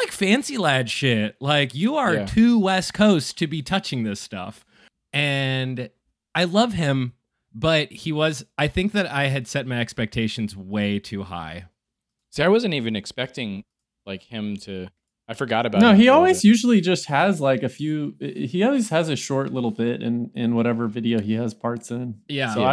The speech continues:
Speaker 3: I, I felt like it was a, it was a good showing from him.
Speaker 2: Yeah,
Speaker 1: Yeah, his, his
Speaker 2: completely
Speaker 1: manual
Speaker 2: agree.
Speaker 1: shit is,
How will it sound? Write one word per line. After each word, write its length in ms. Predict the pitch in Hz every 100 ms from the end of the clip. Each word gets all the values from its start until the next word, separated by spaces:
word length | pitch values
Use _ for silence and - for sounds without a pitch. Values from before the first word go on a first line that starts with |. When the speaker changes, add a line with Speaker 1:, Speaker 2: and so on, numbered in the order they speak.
| -
Speaker 3:
I, 80 | 170
I 40 |
felt 200 | 185 202
like 160 | 151 135
it 80 | 127
was 200 | 120 117
a, 280 | 117 117 -
it 60 | 120
was 160 | 117
a 60 | 110
good 180 | 120 110
showing 420 | - 113 113 107
from 180 | 107 104
him. 260 | 107 107 -
Speaker 2:
Yeah, 100 | 110 143
Speaker 1:
Yeah, 80 | 139
his, 60 |
his 140 | 151 196
Speaker 2:
completely 340 | 113 - 117
Speaker 1:
manual 320 | - 135 135 120
Speaker 2:
agree. 60 |
Speaker 1:
shit 260 | - 113 107
is, 380 | 104 98 -